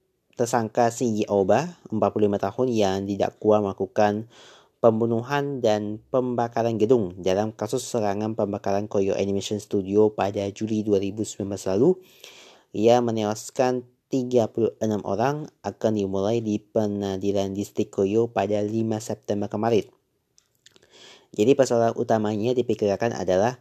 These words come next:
apakah dan sejauh mana terdakwa ini mampu memikul tanggung jawab pidana.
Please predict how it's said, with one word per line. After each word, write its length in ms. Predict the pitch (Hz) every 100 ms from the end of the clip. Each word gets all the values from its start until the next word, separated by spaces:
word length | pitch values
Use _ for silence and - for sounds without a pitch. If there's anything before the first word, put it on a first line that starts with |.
| _ _ _ -
apakah 640 | 123 120 113 113 _ - 170
dan 240 | 139 139
sejauh 400 | - 127 123 113
mana 560 | 110 101 92 90 87 85
terdakwa 480 | - 98 98 - 110
ini 240 | 95 104 120
mampu 560 | 101 92 - - 131
memikul 800 | 110 98 98 98 _ 127 123 123
tanggung 400 | 113 104 104 101
jawab 400 | 98 98 92 -
pidana. 560 | 113 107 101 101 95